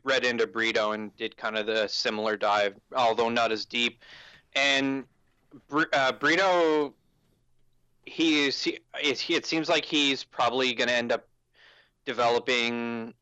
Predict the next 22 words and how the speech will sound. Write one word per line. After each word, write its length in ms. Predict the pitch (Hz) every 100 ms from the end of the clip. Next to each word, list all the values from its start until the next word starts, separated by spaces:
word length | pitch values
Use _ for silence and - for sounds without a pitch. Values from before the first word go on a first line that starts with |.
| _
at 140 | 120 117
a 40 |
slightly 640 | 113 - 139 131 135 135 123
slower 480 | - 123 110 117 120
rate 340 | 117 123 -
than 260 | 117 110 107
Jordan 360 | 113 110 107
Groshans, 840 | 107 110 110 - 143 151 143 - - _ _ _ _ 113
um, 720 | 113 107 107 107 107 104 - _ -
who's, 560 | - 143 131 127 117 - _ _ _ _ _ _ -
I 120 | 127
ca-, 160 | 135 165
I 60 | 147
still 220 | - 220
can't 200 | 339 330
believe 200 | 156 160
we 100 | 131
drafted 460 | - 117 127 - 131
him 420 | 123 117 110 110 _ _ _ _ _ _ -
where 320 | 123 135 131
we 180 | 127 104
did, 460 | 117 123 107 -